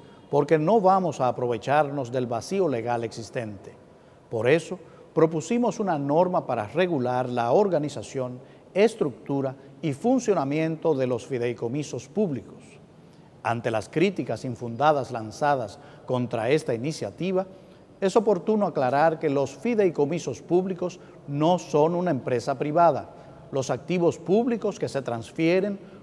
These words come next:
conservan siempre su naturaleza de propiedad estatal, propiedad de todos ustedes. Y en el caso de cualquier operación de venta, necesariamente tendría que ser aprobada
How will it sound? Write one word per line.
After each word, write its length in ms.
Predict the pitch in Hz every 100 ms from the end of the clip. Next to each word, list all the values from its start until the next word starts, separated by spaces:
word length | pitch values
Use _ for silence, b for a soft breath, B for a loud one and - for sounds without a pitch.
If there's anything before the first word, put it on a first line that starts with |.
| -
conservan 760 | 156 147 - 208 220 208 190 -
siempre 800 | - 180 208 269 277 - 247 240 B -
su 280 | - 240
naturaleza 720 | 214 - 175 139 123 127 - 120
de 200 | 127 127
propiedad 640 | 131 117 123 110 127 127
estatal, 560 | 110 113 104 110 98 95 B B B B
propiedad 800 | - 131 123 120 110 147 175 - 127 120
de 160 | 113 -
todos 380 | - 185 143 110
ustedes. 580 | 104 - 110 98 92 - B B B -
Y 60 |
en 80 | 170
el 120 | 175
caso 300 | 151 214 214
de 140 | 208 190
cualquier 680 | - 156 135 127 180 214 196
operación 540 | 143 117 110 143 139
de 100 | 117
venta, 420 | 117 135 135 135 135 B B -
necesariamente 1400 | 151 151 151 143 131 185 202 190 139 123 160 214 214 180
tendría 600 | 123 110 110 160 196 165
que 120 | 113
ser 220 | - 160
aprobada 600 | 135 113 104 127 123 117